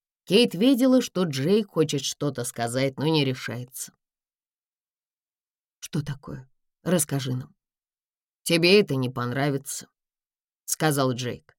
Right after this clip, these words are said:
выпрямляя спину и снимая капюшон. "У нас не так-то много вариантов. Изложи свой". "Ладно.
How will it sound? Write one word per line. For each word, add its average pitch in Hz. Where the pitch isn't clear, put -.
выпрямляя 185
спину 208
и 196
снимая 147
капюшон. -
"У 196
нас 220
не 202
так-то 220
много 143
вариантов. 123
Изложи 170
свой". -
"Ладно. 160